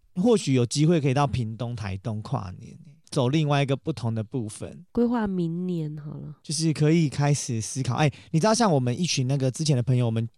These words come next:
Speaker 1: 我们去跨年，零零七应该有参与过我们的那个吧，
Speaker 2: <laughs>
Speaker 1: 带跨年吧。
Speaker 2: 有啊，那一年我，我有去监督
Speaker 1: 还说要打保龄球，
Speaker 2: 他们的交换礼物。
Speaker 1: 结果没打。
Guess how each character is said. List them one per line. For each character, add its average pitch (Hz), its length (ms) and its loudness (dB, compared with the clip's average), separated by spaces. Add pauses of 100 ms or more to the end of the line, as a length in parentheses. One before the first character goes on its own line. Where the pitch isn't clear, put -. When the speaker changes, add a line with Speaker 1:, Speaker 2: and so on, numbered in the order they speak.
Speaker 1:
我 120 120 -2
们 117 120 -2
去 151 120 0
跨 151 180 2
年， 120 60 2
零 214 80 6
零 269 100 6
七 269 100 4
应 269 60 4
该 269 80 4
有 220 80 6
参 190 220 4
与 165 40 4
过 190 140 4
我 147 80 4
们 123 140 2
的 135 100 4
那 147 100 4
个 139 120 4
吧， 117 300 0 (160)
Speaker 2:
<laughs> - 180 -20
Speaker 1:
带 170 160 4
跨 156 240 2
年 269 80 6
吧。 269 40 8
Speaker 2:
有 269 60 8
啊， 294 300 6
那 330 180 4
一 320 40 2
年 262 200 4
我， 233 160 -2 (280)
我 285 120 2
有 311 100 6
去 302 140 0
监 - 60 -12
督 - 80 4
Speaker 1:
还 294 60 8
说 269 140 4
要 294 60 4
打 247 180 4
保 214 220 6
龄 190 240 8
球， 190 220 6
Speaker 2:
他 226 160 8
们 214 80 6
的 - 0 -
交 - 0 -
换 165 120 6
礼 165 40 6
物。 170 40 4
Speaker 1:
结 175 60 0
果 - 0 -
没 - 0 -
打。 147 360 2